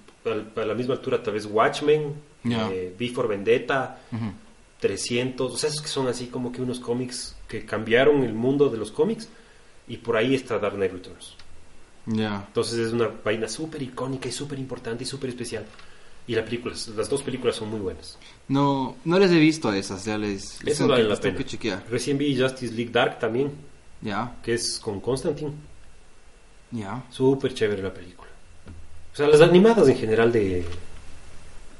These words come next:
Speaker 1: de D C son muy buenas. Casi todas las que he visto de D C animadas son muy buenas.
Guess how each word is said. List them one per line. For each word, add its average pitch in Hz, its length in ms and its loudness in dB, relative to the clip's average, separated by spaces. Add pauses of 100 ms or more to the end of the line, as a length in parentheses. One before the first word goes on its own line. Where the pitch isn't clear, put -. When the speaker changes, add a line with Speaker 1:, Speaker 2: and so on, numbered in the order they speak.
(400)
Speaker 1:
de 110 140 0
D 123 100 0
C 135 140 -4
son 107 220 0
muy 117 160 6
buenas. 92 380 -2 (1400)
Casi 151 260 -4
todas 131 340 0
las 101 120 -2
que 110 120 -4
he - 20 2
visto 107 200 -2
de 101 80 2
D 98 80 0
C 104 160 0
animadas 95 340 0
son 95 140 -6
muy 92 80 -4
buenas. 85 320 -6